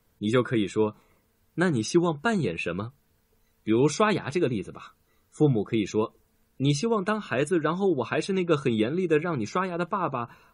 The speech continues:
或者你来当爸爸，然后我说：‘不，我不要刷牙。’”或者我们可以把家里的玩偶全都拿出来，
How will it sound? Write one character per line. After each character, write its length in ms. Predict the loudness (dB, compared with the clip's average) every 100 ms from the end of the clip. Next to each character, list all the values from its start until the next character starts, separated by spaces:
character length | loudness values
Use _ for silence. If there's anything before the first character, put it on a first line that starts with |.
| _ _ _ _ _
或 100 | -2
者 120 | 0
你 180 | -2 -4
来 140 | -4
当 140 | -4 -4
爸 180 | -6
爸， 180 | -10 -16 _ _ -4
然 100 | 0
后 80 |
我 160 | 2 2
说 240 | 2 0 0 -20 _
：‘不， 440 | -4 0 4 6
我 100 | 6
不 180 | 6 0
要 160 | 0 2
刷 220 | 4 4
牙。’” 340 | 2 0 -6 -12 _ _ _ _ _ _
或 160 | 2
者 140 | 4 4
我 100 | 2
们 140 | 0
可 100 | 0
以 60 | 0
把 100 | 0
家 160 | -2
里 80 | -2
的 120 | -2
玩 180 | -2 -4
偶 160 | -4 -8
全 320 | -6 -4 0
都 100 | 0
拿 160 | 0
出 140 | 2 4
来， 240 | 4 2